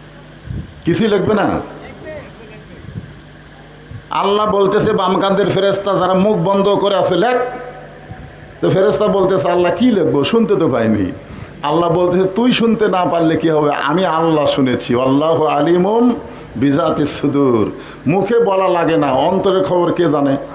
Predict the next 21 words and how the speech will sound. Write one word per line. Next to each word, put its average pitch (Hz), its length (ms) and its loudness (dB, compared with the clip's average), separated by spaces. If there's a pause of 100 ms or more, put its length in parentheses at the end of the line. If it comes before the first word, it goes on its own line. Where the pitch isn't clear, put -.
(800)
তাহলে 170 420 0
যারা 175 500 2 (360)
কোরআনে 202 400 2
সন্দেহ 202 720 2
নাই 185 540 2
এই 214 140 4
শব্দটা 214 640 0
বলতেছে 180 600 2
না, 208 240 2 (420)
আল্লাহ 170 320 2
বলতেছে 175 560 2
তাদের 170 380 0
কান্দে 165 440 0
লেখো, 160 360 2
এরা 156 280 0
বোবা 156 460 0
শয়তান। 123 800 0
জোরে 156 300 2
কন, 175 160 0
কি 190 160 2
শয়তান? 202 720 0